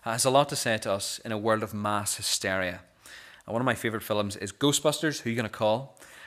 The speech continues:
Uh, there's a scene in the film where the end of the world is coming. The Ghostbusters are meeting with the mayor of New York, and he asks what it's gonna be like, what the end of the world is gonna be like. And one of the Ghostbusters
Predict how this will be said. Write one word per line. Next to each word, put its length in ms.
Uh, 40
there's 140
a 40
scene 260
in 80
the 60
film 460
where 100
the 140
end 160
of 80
the 80
world 280
is 120
coming. 440
The 120
Ghostbusters 720
are 160
meeting 400
with 140
the 60
mayor 360
of 100
New 140
York, 480
and 120
he 140
asks 440
what 120
it's 100
gonna 140
be 120
like, 260
what 80
the 100
end 80
of 60
the 80
world 180
is 80
gonna 160
be 100
like. 360
And 240
one 80
of 80
the 80
Ghostbusters 680